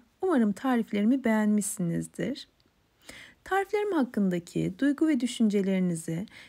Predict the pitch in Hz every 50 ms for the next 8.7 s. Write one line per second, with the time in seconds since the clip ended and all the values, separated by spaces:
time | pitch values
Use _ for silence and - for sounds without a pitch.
0 | - _ - - 370 349 349 320 262 220 202 214 247 262 277 285 311 330 339 339
1 | - - - - 202 190 175 185 185 254 277 311 294 254 220 196 - - 277 269
2 | 262 277 262 - 285 262 262 - 220 226 285 302 - - - 247 240 - 214 196
3 | 170 - - - 180 170 165 160 160 160 185 247 - - _ _ _ _ - -
4 | - _ _ _ - 311 311 349 349 349 349 359 359 381 392 359 330 285 247 226
5 | 208 202 190 185 180 180 180 180 190 247 277 320 285 233 247 262 285 330 339 330
6 | - - 233 226 214 214 - 233 233 - - 277 277 269 247 233 226 208 202 202
7 | 202 202 202 214 202 220 214 208 202 202 196 196 196 214 220 277 302 - - -
8 | 240 - - - - - - 214 202 185 175 196 254